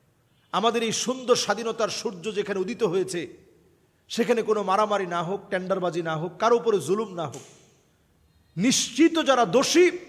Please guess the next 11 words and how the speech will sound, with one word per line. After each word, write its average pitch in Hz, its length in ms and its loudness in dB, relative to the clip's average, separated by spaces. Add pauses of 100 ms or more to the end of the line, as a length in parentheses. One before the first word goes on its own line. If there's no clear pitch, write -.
(1120)
তাদেরকে 285 400 2
দোষী 262 320 2
সাব্যস্ত 196 640 2
করে - 420 0 (1120)
অবশ্যই 262 440 4
অব্যাহতি 233 540 6
দেওয়া 185 240 4
হোক, 180 180 12 (1040)
তবে 202 180 4
সেটার 220 300 0
প্রক্রিয়া 254 640 0